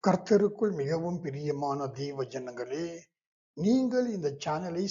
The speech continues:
சப்ஸ்கிரைப் செய்யாமல் பார்த்து கொண்டிருந்தால், தயவு செய்து சப்ஸ்கிரைப் செய்யவும்.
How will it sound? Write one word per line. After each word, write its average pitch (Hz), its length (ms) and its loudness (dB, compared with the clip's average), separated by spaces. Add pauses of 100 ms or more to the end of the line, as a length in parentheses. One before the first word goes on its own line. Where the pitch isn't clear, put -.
(120)
சப்ஸ்கிரைப் 180 420 -2
செய்யாமல் 160 640 -4
பார்த்து 139 340 -6
கொண்டிருந்தால், 139 760 -2 (500)
தயவு 156 340 0
செய்து 185 560 0
சப்ஸ்கிரைப் 147 460 0
செய்யவும். 113 720 -6